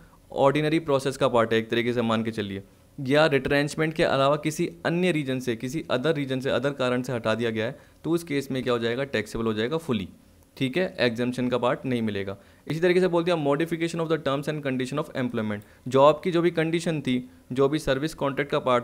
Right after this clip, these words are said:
था, उसमें मॉडिफिकेशन कर दिया, अल्टरेशन कर दिया, जो भी टर्म्स एंड कंडीशन है,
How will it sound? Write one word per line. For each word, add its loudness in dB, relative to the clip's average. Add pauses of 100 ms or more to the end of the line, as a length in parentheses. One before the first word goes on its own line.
था, 0
उसमें 0
मॉडिफिकेशन -2
कर -2
दिया, -4 (100)
अल्टरेशन 2
कर 0
दिया, 0
जो -2
भी -2
टर्म्स -2
एंड -4
कंडीशन -2
है, -10